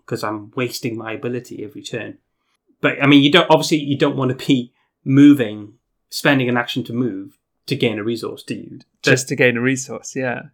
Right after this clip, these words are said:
Speaker 2: yeah.
Speaker 1: It's not great. I mean, I'd, I'd say probably if you were gonna gain an action to gain a resource, spend an action to move instead, <laughs> 'cause that's probably better.
Speaker 2: Mm-hmm.
Speaker 1: But yeah, you, you do what I mean. You, you feel
Speaker 2: Yeah,
Speaker 1: that,
Speaker 2: I know
Speaker 1: that,
Speaker 2: what you
Speaker 1: that,
Speaker 2: mean.
Speaker 1: that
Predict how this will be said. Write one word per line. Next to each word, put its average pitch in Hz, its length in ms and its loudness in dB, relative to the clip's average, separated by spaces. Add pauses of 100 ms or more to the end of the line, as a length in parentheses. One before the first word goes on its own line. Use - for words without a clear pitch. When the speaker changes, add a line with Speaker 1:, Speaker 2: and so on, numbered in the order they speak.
Speaker 2:
yeah. 127 280 -8 (340)
Speaker 1:
It's - 120 -6
not 226 200 4
great. 120 260 2
I 135 60 4
mean, 139 240 2 (360)
I'd, 135 300 -4
I'd 131 160 2
say 170 180 2
probably 127 480 -4
if 127 140 -2
you 131 60 -2
were 120 60 -2
gonna 120 140 0
gain 120 220 0
an 117 80 -2
action 113 220 -6
to 110 80 -8
gain 107 160 -4
a - 20 -8
resource, 110 500 -10 (140)
spend 120 260 0
an 113 80 -2
action - 300 -6
to 110 80 -14
move 131 240 0
instead, 120 460 -8 (120)
<laughs> - 80 -20
'cause 170 120 0
that's 139 200 2
probably 135 440 -2
better. - 320 -10 (520)
Speaker 2:
Mm-hmm. 123 420 -4 (680)
Speaker 1:
But 170 180 2
yeah, 160 260 6
you, 151 160 0 (300)
you 151 180 -12
do 208 140 4
what 165 120 2
I - 20 2
mean. 127 260 0
You, 131 300 -4
you 139 120 -2
feel 160 440 2
Speaker 2:
Yeah, 143 140 4
Speaker 1:
that, 123 60 6
Speaker 2:
I 120 80 2
know 139 60 2
Speaker 1:
that, 127 60 6
Speaker 2:
what 120 80 -6
you - 60 -6
Speaker 1:
that, 131 100 2
Speaker 2:
mean. 107 100 -6
Speaker 1:
that 127 280 -2